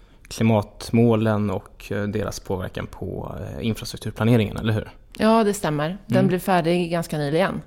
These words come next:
Speaker 1: Mm.
Speaker 2: och var slutredovisningen för ett forskningsprojekt som, eh,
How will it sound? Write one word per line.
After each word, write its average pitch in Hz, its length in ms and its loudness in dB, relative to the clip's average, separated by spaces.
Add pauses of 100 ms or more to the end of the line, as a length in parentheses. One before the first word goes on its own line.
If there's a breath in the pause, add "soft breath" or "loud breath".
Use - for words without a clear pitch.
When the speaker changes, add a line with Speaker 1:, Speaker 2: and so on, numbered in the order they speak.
(220 loud breath)
Speaker 1:
Mm. 135 240 2
Speaker 2:
och 180 140 4
var 139 140 4
slutredovisningen 139 1200 -2
för 139 200 -6
ett - 360 -10 (600 soft breath)
forskningsprojekt 214 920 -2
som, 185 420 4
eh, 170 920 -4